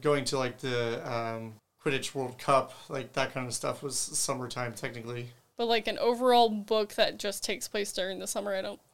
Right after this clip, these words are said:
Speaker 2: know that you've read
Speaker 1: I
Speaker 2: one?
Speaker 1: don't think I've read one. Yeah.
Speaker 2: For me, I picked Second Chance Summer by Morgan Matson. Obviously, that
Speaker 1: <laughs> I was gonna
Speaker 2: happens in the
Speaker 1: say,
Speaker 2: summer.
Speaker 1: if it didn't take place in the summer and it's in the title, false advertising.
Speaker 2: Second Chance Winter.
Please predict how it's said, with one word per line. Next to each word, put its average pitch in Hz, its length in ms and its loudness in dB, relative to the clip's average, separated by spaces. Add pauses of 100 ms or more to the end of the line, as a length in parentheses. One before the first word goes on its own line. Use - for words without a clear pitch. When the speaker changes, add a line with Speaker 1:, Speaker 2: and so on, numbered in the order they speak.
Speaker 2:
know 254 220 4
that 269 180 2
you've 254 220 -6 (440)
read 262 200 4 (120)
Speaker 1:
I 175 60 -6
Speaker 2:
one? 151 80 -2
Speaker 1:
don't 151 160 0
think 151 160 -2
I've 139 140 0
read 147 120 -2
one. 131 260 -6 (360)
Yeah. 139 220 0 (320)
Speaker 2:
For 262 160 2
me, 294 200 8
I 277 120 10
picked 240 400 2 (320)
Second 247 480 2
Chance - 340 2
Summer 240 400 4
by 240 160 4
Morgan 220 500 0
Matson. 320 640 -2 (420)
Obviously, 214 500 2
that 196 60 0
Speaker 1:
<laughs> 196 60 2
I - 20 -
was 196 60 -8 (360)
gonna 233 60 8
Speaker 2:
happens 220 320 6
in 269 60 10
the 175 40 12
Speaker 1:
say, 156 120 12
Speaker 2:
summer. 330 300 8 (160)
Speaker 1:
if 170 160 4
it 180 140 4
didn't 170 220 2
take 156 240 4
place 160 200 6
in 151 60 0
the 135 100 0
summer 147 320 4
and 131 80 2
it's 131 200 -2
in 139 80 0
the 135 100 0
title, 135 560 6
false 151 300 10
advertising. 143 680 0
Speaker 2:
Second 254 500 4
Chance - 460 -2
Winter. - 380 -8